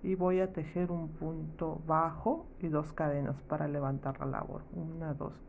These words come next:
Este es mi primer punto alto de esta tercera vuelta de aumentos o de base de nuestro bolsito.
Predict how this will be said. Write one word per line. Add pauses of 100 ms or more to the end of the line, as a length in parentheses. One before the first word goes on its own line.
Este
es
mi
primer
punto (720)
alto (140)
de
esta
tercera
vuelta
de
aumentos
o
de
base
de
nuestro
bolsito.